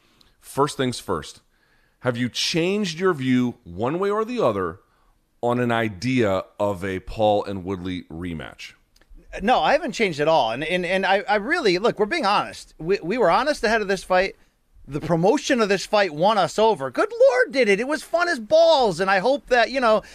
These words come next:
Speaker 2: I hope that the numbers are big for Showtime because of that, 'cause everyone worked their ass off, the fighters, most importantly, to really sell this. But, you know, the fight didn't live up to the expectations, even though there were things to like about the fight.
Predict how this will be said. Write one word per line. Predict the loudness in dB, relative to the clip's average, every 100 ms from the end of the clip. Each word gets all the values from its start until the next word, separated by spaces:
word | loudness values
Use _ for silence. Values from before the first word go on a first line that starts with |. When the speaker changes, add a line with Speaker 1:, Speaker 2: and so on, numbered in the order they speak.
| 0
Speaker 2:
I | 2
hope | 2
that | 0 -2
the | 0
numbers | 0 -2 -4
are | 0
big | 0 0
for | -4
Showtime | 0 0 2 0 -2
because | -2 0 0
of | 0
that, | 0
'cause | 0 0
everyone | 0 0 0
worked | 0 0
their | 0
ass | 0 -2 -2
off, | -2
the | -2 -4
fighters, | 0 2 2 -2 -4 -20 _
most | 0 0 0
importantly, | -2 2 2 2 0 0
to | 0
really | 2 2 2 -2
sell | -2 2 2 2
this. | -2 -6 -16 _ _ _ 0
But, | 2 0 -6 _ _ _
you | -4 0
know, | 0
the | 0
fight | 0 0 0
didn't | -6 -6
live | -2 -2 2
up | 2 2 -2
to | -4
the | 0
expectations, | -2 0 -4 -2 -6 -4 -6 -4
even | 0
though | 2
there | 2
were | 0
things | -2 -4 -6 -8
to | -2
like | 0 0
about | 0 -2 -2
the |
fight. | -2 0 0